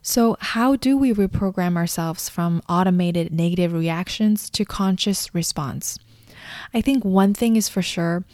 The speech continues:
we have to be able to separate the self and objectively watch our thoughts and emotions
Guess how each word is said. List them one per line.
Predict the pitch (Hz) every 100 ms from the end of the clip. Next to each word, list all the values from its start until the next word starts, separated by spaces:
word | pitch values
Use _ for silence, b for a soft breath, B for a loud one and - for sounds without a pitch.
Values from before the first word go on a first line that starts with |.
| B B B
we | 208 202
have | - - 190 202
to | -
be | 214 208
able | 185 190 185
to | - 196
separate | - 202 208 - 214 208 -
the | 175
self | - 156 160 196 - -
and | - 185 -
objectively | 185 - 220 220 - 196 190 185
watch | 175 175 170 180 220 - -
our | 185 180
thoughts | 170 - 147 170 - - -
and | 190 180
emotions | 170 170 175 - 143 - -